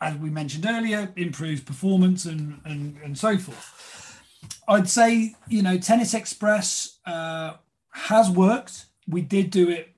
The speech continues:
briefly. Um, I think the way when I've spoken to the L T A, um, about my views on what they've done, and as I say, I'm, I'm supportive of the L T A,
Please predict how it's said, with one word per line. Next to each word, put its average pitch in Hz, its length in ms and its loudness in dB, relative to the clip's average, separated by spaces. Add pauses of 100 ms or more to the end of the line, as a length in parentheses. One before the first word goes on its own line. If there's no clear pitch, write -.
briefly. 185 480 2 (200)
Um, 147 600 -4 (640)
I 175 120 0
think 226 340 0
the 202 60 0
way 202 600 0 (880)
when 185 200 -2
I've 190 120 -2
spoken 185 340 -2
to 170 100 -4
the 165 140 -4
L 156 120 -2
T 156 180 -8
A, 160 260 -8 (160)
um, 143 440 -8 (220)
about 143 420 -8
my 156 280 -4
views 151 500 -2
on 147 160 -6
what 143 160 -8
they've 135 240 -12
done, 151 360 -6 (120)
and 160 100 -6
as 156 100 -4
I 160 40 -4
say, 160 240 -6
I'm, 147 320 -6
I'm 139 240 -12
supportive 147 640 -10
of 135 160 -10
the 139 120 -10
L 131 120 -12
T 131 160 -18
A, 123 160 -20